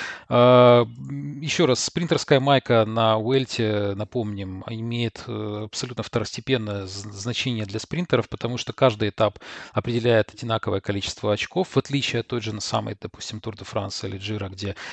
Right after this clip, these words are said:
очки распределяются в зависимости от степени наклона, э, финальных километров. Э, здесь все одинаково, поэтому Примуш Роглич с огромным отставанием от того же Паскаля Акермана, в три раза больше очков у Примуша с-, а, на тот момент было, лидировал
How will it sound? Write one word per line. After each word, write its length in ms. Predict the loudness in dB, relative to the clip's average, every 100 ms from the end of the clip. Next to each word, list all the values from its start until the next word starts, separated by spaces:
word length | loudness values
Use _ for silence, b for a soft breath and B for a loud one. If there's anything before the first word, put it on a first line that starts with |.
| B B
очки 260 | -4 0
распределяются 680 | -2 -2 -4 2 2 2 -2
в 40 |
зависимости 600 | -6 -6 -6 -6 -8 -8
от 240 | -8 -10 -10
степени 440 | -8 -6 -6 -6
наклона, 580 | -6 -4 -2 -2 -4 -8 -10 B B B
э, 140 | -6 -6
финальных 440 | 0 0 2 -2
километров. 640 | 0 0 2 0 4 2 2 -2
Э, 380 | 0 2 2 0
здесь 240 | -2 -6 -4
все 380 | -4 -2 -2
одинаково, 460 | -2 0 0 2 2
поэтому 340 | 0 -2 -2 -4
Примуш 320 | -4 -2 -2
Роглич 300 | -2 -2 -4
с 160 | -4
огромным 380 | -2 -2 -2 -4
отставанием 580 | -8 -4 -2 -2 -4 -10
от 80 | -10
того 160 | -8
же 100 | -8
Паскаля 600 | -8 -8 -8 -8 -8 -8
Акермана, 400 | -8 -10 -10 -12 -6
в 60 |
три 120 | -2
раза 200 | -2 -2
больше 280 | -6 -10 -10
очков 300 | -12 -14 -16
у 40 | -10
Примуша 380 | -10 -8 -10
с-, 180 | -12 -16 B B B B
а, 140 | -2 0
на 100 | 0
тот 180 | -2
момент 360 | -2 -2 -2 -4
было, 540 | -4 -2 0 -2 -4
лидировал 520 | -6 -4 -4 -2 -4